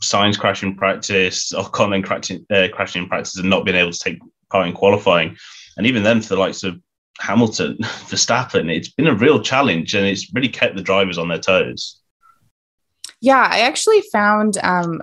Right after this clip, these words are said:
Speaker 2: as a spectator watching from home, <laughs> uh, it actually kind of disorienting. Um, I went in completely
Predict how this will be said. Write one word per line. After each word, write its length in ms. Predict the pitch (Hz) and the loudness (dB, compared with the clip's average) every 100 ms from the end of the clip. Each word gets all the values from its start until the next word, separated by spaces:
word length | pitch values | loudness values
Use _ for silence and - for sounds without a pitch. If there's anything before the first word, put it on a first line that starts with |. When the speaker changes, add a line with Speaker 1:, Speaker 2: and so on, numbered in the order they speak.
| - | -2
Speaker 2:
as 160 | 180 | 0
a 60 | 180 | 0
spectator 720 | 175 - - 190 185 220 202 | -4 -8 -4 -2 0 0 2
watching 500 | 185 - 196 208 214 | 2 0 0 -2 -2
from 160 | - 240 | 2 4
home, 420 | 220 160 165 233 | 6 4 2 0
<laughs> 20 | - | 2
uh, 140 | 208 - 247 - - | 0 0 -4 -4 -10
it 100 | - | 0
actually 320 | 185 202 294 240 | 0 0 -2 -2
kind 200 | 208 208 | 0 0
of 120 | 208 | 0
disorienting. 840 | 190 190 147 156 214 277 320 339 392 370 _ _ - | 0 4 4 6 6 4 2 0 -4 -8 _ _ -2
Um, 420 | 185 180 165 156 - | 2 2 2 -2 0
I 140 | 190 | 0
went 160 | 220 254 | 2 0
in 100 | 254 | 2
completely 480 | 254 233 220 202 | 2 2 0 -2